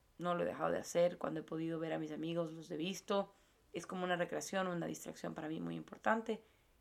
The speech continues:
Y eso es lo que hago básicamente en una semana súper balanceada en la que puedo hacer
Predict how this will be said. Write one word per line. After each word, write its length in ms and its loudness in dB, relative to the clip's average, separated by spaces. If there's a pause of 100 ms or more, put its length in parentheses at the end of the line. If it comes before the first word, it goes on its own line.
Y 220 6
eso 220 4
es 100 -2
lo 140 -2
que 100 2
hago 400 6 (340)
básicamente 600 2
en 60 0
una 100 0
semana 400 2
súper 320 4
balanceada 680 8
en 60 0
la 120 -2
que 80 -6
puedo 180 2
hacer 280 -2